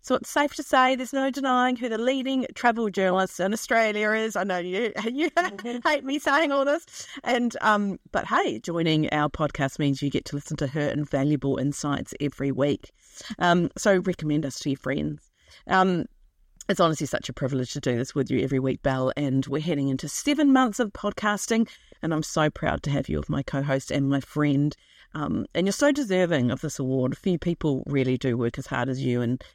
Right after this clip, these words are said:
Speaker 1: or have the connections and travel intel from your vast travels around the world. And also, no one really has the same expertise as you as the leading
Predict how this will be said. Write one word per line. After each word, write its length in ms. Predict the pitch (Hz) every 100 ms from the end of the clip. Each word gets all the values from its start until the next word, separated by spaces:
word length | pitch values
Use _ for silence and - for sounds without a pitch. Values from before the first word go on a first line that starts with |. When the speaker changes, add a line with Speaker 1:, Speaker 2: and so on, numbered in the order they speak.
| _
Speaker 1:
or 180 | - 175
have 200 | 180 151
the 80 | 156
connections 680 | - 135 123 - 120 - -
and 160 | 139 131
travel 340 | - 127 127 -
intel 580 | 135 131 147 123 185 262 - - -
from 280 | - 147 143
your 160 | 131
vast 360 | 120 139 131 135
travels 300 | - 135 135
around 220 | 139 135
the 80 | 135
world. 260 | 143 165 196
And 140 | 226
also, 580 | 285 285 254 226 320 - - _ _ _ _ _
no 180 | 170 151
one 140 | 135
really 200 | 131 123
has 140 | 131 135
the 60 |
same 200 | - 131
expertise 520 | 123 - 131 - 127
as 120 | 127 123
you 160 | 127
as 120 | 123
the 80 | 143
leading 420 | 135 127 131 123